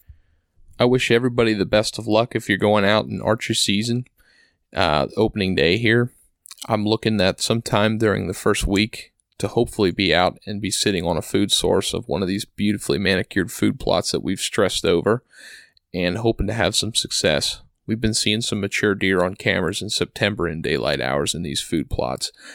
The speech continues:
and I'm hoping that somebody can connect on something here soon.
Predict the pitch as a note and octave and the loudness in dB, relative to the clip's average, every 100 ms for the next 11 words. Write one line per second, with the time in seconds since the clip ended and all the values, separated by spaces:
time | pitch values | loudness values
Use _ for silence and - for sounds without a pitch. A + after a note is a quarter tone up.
0 | - F#2 F#2+ - G#2+ - C#2+ E2 - - | -8 -2 -2 0 0 0 -2 -2 0 2
1 | A2+ A2 D#2 D#2 G#2 - _ _ - - | 2 2 2 2 0 -2 _ _ -12 -10
2 | - G2 C2 - - - - - - - | -6 -4 -6 -6 -8 -6 -8 -8 -10 -8
3 | - - C#2+ G#1+ | -6 -6 -6 -6